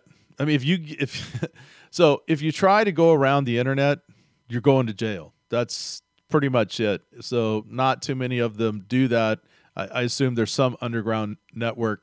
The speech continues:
but for the most part, when you're on the internet, you are on their system and they're watching you all the time. Also included in this system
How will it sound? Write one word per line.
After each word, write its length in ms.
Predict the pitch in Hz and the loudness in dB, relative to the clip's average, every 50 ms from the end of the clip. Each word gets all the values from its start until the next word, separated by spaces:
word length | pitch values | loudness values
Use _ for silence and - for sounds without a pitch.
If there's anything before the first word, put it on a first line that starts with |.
| _ - - | _ -16 -4
but 320 | - 110 110 104 101 - _ _ _ _ _ | -2 0 0 0 -2 -4 _ _ _ _ _
for 120 | _ 127 117 | _ -4 -2
the 80 | 120 | 0
most 280 | 120 127 131 131 - - | 4 4 4 4 2 2
part, 320 | - 123 113 107 104 - _ _ _ _ _ _ _ | 2 2 2 2 0 -4 _ _ _ _ _ _ _
when 180 | - 120 123 123 | -6 -6 -4 -2
you're 180 | 120 120 123 | 0 2 4
on 200 | 127 135 139 143 | 4 4 4 2
the 180 | 139 139 139 139 | 2 2 2 2
internet, 460 | 139 139 131 120 117 110 107 107 - - _ _ _ _ _ _ | 2 2 0 0 0 0 0 0 -2 -4 _ _ _ _ _ _
you 340 | - 110 113 120 123 120 117 - | -10 -6 -2 -2 0 0 -2 0
are 500 | 123 117 113 110 107 107 101 104 98 - _ _ _ _ _ _ _ _ _ _ _ _ _ - | 0 0 0 0 -2 -2 -2 -4 -6 -8 _ _ _ _ _ _ _ _ _ _ _ _ _ 4
on 240 | 135 139 143 139 131 | 4 6 6 4 4
their 180 | 131 127 123 | 4 2 2
system 600 | 117 - - 139 131 - - - 104 95 92 85 - _ _ _ _ _ _ _ _ _ _ _ _ _ _ _ _ _ _ _ _ - | 2 2 2 2 0 0 0 -2 -2 -2 -4 -8 -12 _ _ _ _ _ _ _ _ _ _ _ _ _ _ _ _ _ _ _ _ -8
and 180 | 117 113 117 | -8 -4 0
they're 160 | 120 123 120 | 2 2 4
watching 460 | 113 113 117 120 117 - - 117 113 113 | 4 4 2 2 2 0 -4 -6 -6 -4
you 260 | 107 104 98 90 87 - _ _ _ _ _ _ _ _ _ _ _ | -4 -6 -6 -8 -12 -18 _ _ _ _ _ _ _ _ _ _ _
all 260 | 117 120 120 120 117 | 2 4 4 4 4
the 100 | 101 107 | 2 -2
time. 420 | 92 - 127 113 104 98 92 92 - _ _ _ _ _ | -4 -4 -4 -4 -4 -4 -6 -10 -14 _ _ _ _ _
Also 340 | - 170 208 190 - 165 208 | 4 6 6 6 4 4 4
included 480 | 190 180 147 - 185 185 202 196 190 165 | 4 4 2 2 4 4 4 4 2 2
in 140 | 175 170 165 | 2 2 2
this 160 | 160 143 - | 2 2 2
system 600 | - 165 175 165 - - 151 139 139 139 147 | 2 2 0 0 0 2 2 2 2 0 -2